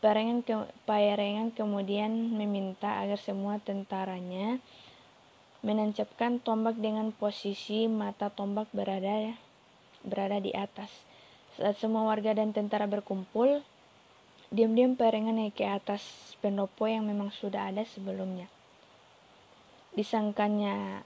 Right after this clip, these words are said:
akan menyampaikan pidato, namun ternyata ia justru melompat tepat di atas ratusan ujung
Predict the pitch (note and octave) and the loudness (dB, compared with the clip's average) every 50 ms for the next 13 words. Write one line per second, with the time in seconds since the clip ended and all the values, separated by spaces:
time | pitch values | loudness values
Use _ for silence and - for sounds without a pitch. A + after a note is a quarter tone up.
0 | - - F#3+ - G3 G3 F#3+ F#3 F#3 F#3 F#3 F#3 F#3+ F3+ F3+ - - F#3 F#3 F#3 | -8 -8 -6 -6 -4 -4 -2 -2 -2 -4 -4 -4 -6 -6 -6 -6 -8 -10 -10 -10
1 | - F#3 F3+ F3 F3 - - - A3+ A#3 B3+ C4 B3+ - - - - - - - | -12 -10 -10 -10 -10 -10 -6 0 0 2 2 0 -2 -6 -14 -20 -20 -20 -20 -20
2 | - - - - - - - A3 G#3+ A3 A3+ A3+ A3+ A3+ A3 G#3+ G#3 G#3 G3+ G3+ | -20 -20 -20 -20 -20 -12 -6 -2 0 0 2 2 2 0 0 0 0 0 -2 -2
3 | - - A3 A3 A#3 A#3 A#3+ - - - - - - - - - - - - - | -2 -2 0 0 0 -2 -4 -8 -14 -20 -20 -20 -20 -20 -20 -20 -20 -20 -20 -20
4 | - - - - G#3+ A3+ A2 A2 G3 G3+ G#3 - - - G#3+ G#3+ G#3+ G#3 G#3 G3 | -20 -14 -4 0 4 4 4 4 2 -2 -4 -2 0 0 2 2 2 2 2 0
5 | G3 G3 - G#3 G#3+ - - - - - - - - - - - - - - - | 0 0 0 -2 -2 -2 -6 -20 -20 -20 -20 -20 -20 -20 -20 -20 -20 -14 -6 -4
6 | G3 G3 - - G3+ A3 A3 - - - - - - - - F#3 G3+ G3 G3+ - | -4 -4 -2 0 0 0 0 -2 -6 -20 -20 -20 -18 -12 -4 2 2 2 2 2
7 | - G#3+ G#3 - - G#3 G3+ G3+ - - G3+ - - G#3 G3 G3+ G3+ G3 G3 G3 | 0 -2 -2 -2 -2 -4 -4 -4 -2 -4 -6 -4 -4 -4 -4 -2 -2 -4 -2 -4
8 | F#3+ F#3+ | -4 -6